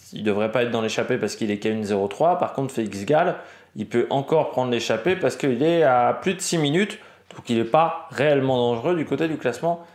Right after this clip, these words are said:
général. Donc du côté du Nelson Poles, c'était pas l'étape où il fallait rater,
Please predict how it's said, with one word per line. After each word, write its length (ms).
général. 480
Donc 160
du 100
côté 240
du 360
Nelson 440
Poles, 220
c'était 240
pas 120
l'étape 320
où 60
il 40
fallait 200
rater, 300